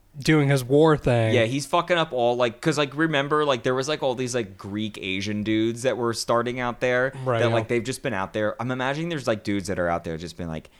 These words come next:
Speaker 2: "I've been out here for so long, kid."
Speaker 1: <laughs> Right, yeah.
Speaker 2: Fighting Asians.
Speaker 1: Right.
Speaker 2: Killing elephants.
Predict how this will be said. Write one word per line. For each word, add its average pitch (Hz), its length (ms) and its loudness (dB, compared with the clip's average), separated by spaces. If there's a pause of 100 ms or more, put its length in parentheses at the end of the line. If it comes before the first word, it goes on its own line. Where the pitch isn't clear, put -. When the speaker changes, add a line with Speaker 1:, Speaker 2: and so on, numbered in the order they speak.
(140)
Speaker 2:
"I've 85 160 -4
been 87 140 -4
out 85 140 -4
here 87 120 -8
for 82 140 -12
so 85 240 -2
long, 82 320 -4
kid." 80 300 -8
Speaker 1:
<laughs> - 540 -12
Right, 135 300 -2
yeah. 135 120 2
Speaker 2:
Fighting 104 480 -2
Asians. 82 720 -4
Speaker 1:
Right. 123 280 -4
Speaker 2:
Killing 92 360 -4
elephants. 80 680 -4